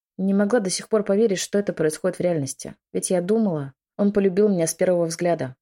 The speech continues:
Выбрал из сотен других. Думала, у нас связь, притяжение, общая нужда в друг друге. Столько голода было в постели в нашу первую ночь. И сегодня? Но нет, это все ложь. Глупые девичьи мечты,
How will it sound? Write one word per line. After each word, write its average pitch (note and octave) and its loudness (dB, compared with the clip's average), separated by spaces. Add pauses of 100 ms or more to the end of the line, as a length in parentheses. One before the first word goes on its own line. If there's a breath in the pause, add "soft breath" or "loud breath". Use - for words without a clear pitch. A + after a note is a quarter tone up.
(180)
Выбрал G3 2
из - -2
сотен A3 0
других. F#3 -4 (240)
Думала, G3 2
у F#3 0
нас F#3 -2
связь, G3+ -2
притяжение, F3+ 0 (180)
общая G#3 0
нужда E3+ 0
в E3 -4
друг D#3 -2
друге. D3 -6 (600)
Столько F#3 -2
голода F3 2
было D#3+ 2
в D#3+ -6
постели D#3+ -4
в D3 -2
нашу D3 -4
первую D3+ -6
ночь. D#3+ -10 (260)
И - -20
сегодня? D3+ -8 (500)
Но F3+ -2 (240)
нет, F3+ -4 (300)
это F3 -4
все D#3+ -4
ложь. C#3+ -6 (680)
Глупые F#3 0
девичьи D#3 -4
мечты, E3 -6